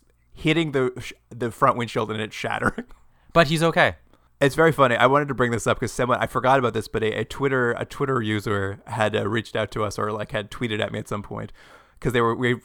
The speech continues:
Speaker 1: constantly talking about how Wally gets thrown around in the car every time there's a ninety degree turn. And then this episode, it reminded me because that guy's head just goes into that windshield, like,
Speaker 2: Mm-hmm.
Speaker 1: graphically and gruesomely. But,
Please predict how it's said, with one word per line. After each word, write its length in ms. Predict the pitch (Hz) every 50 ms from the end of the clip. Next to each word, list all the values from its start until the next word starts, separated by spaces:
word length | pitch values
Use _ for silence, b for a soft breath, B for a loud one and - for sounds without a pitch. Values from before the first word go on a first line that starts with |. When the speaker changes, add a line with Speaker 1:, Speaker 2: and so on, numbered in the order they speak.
| - -
Speaker 1:
constantly 280 | - 156 160 156 139
talking 260 | - 139 123 117 120
about 100 | 117 110 151
how 100 | 110 104
Wally 240 | 107 107 110 110 110
gets 160 | 107 107 - -
thrown 200 | 107 107 107 104
around 240 | 107 104 104 104
in 80 | 104 104
the 80 | 101 -
car 340 | - 131 120 113 110 107
every 160 | 104 104 104 104
time 140 | - 107
there's 140 | 107 107 -
a 20 | 104
ninety 180 | 101 104 104
degree 240 | 107 107 117 110 104
turn. 480 | - - 117 110 110 107 104 104 107 b b b b b b
And 140 | 131 127 127
then 140 | 123 117
this 160 | 123 135 - 139
episode, 320 | 123 120 - - 120 110
it 20 |
reminded 400 | 110 110 107 110 113 117 113 107
me 60 | 107 101
because 240 | 98 95 185 160
that 160 | 127 120 123 -
guy's 240 | 131 120 107 -
head 240 | - 123 117 104 -
just 160 | - - -
goes 160 | 117 107 - - _ -
into 220 | 151 147 123 123
that 180 | 117 107 101 107
windshield, 560 | 110 107 107 - - 117 104 107 104 - -
like, 260 | 110 104 - - - _ -
Speaker 2:
Mm-hmm. 200 | 123 - 135 120
Speaker 1:
graphically 520 | 120 131 127 135 - 156 139 - 127 113
and 100 | 110 110
gruesomely. 580 | - - 110 110 101 - 110 104 104 104 104 104 - b b b b b b b b b b b -
But, 260 | 185 220 - 180